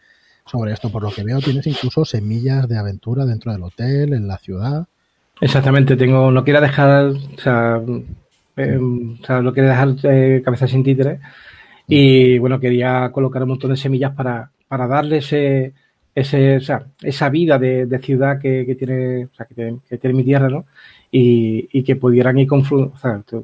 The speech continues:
Speaker 2: pudieran ir confluyendo con la, con la historia, que la gente le diese por eso, por explorar la ciudad, por, por meterse más en los adentros de qué ocurre aquí, con, qué está pasando y demás. Y bueno, y aparte de eso, tengo un montón de personajes históricos que se, que con el que, los que se van a cruzar,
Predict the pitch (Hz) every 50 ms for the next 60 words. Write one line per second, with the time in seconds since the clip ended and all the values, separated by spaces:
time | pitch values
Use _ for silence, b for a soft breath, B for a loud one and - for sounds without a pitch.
0 | 120 123 - - 127 120 120 127 131 131 135 131 131 - 143 135 127 131 131 135
1 | 127 127 123 - 131 127 123 127 - - 135 131 139 139 139 143 127 123 110 107
2 | 117 120 - 135 135 135 139 B B B B B B - 127 127 117 131 131 131
3 | 151 135 139 143 143 139 135 131 123 127 120 - - - 120 131 139 139 139 139
4 | - 139 139 151 151 151 151 151 147 - 143 131 127 127 120 113 123 120 120 120
5 | 117 - 135 131 - 139 131 127 120 131 135 131 127 113 120 123 135 135 135 135
6 | 135 123 120 123 123 - B B B B B B - - 139 139 139 139 139 131
7 | 123 123 120 117 - 147 147 147 143 143 143 135 135 131 127 127 127 - 127 -
8 | - 127 139 127 113 - 127 120 123 127 131 127 120 113 113 110 110 - _ _
9 | _ _ _ _ _ _ _ _ _ _ _ _ - 123 120 123 123 120 113 104
10 | - _ _ - - 135 113 110 - 113 113 117 - 123 123 120 - - 135 131
11 | 123 131 127 127 - 131 123 123 131 127 123 131 131 123 123 127 127 127 127 127
12 | 127 123 123 - 131 123 - 127 127 123 117 127 135 127 127 - - 135 131 131
13 | 139 139 139 - - - 123 120 120 113 110 117 - b b b b b b b
14 | b - 139 131 131 147 139 127 120 - 127 127 123 120 117 - - 123 - 123
15 | 120 123 127 127 123 127 127 123 - 135 135 147 185 190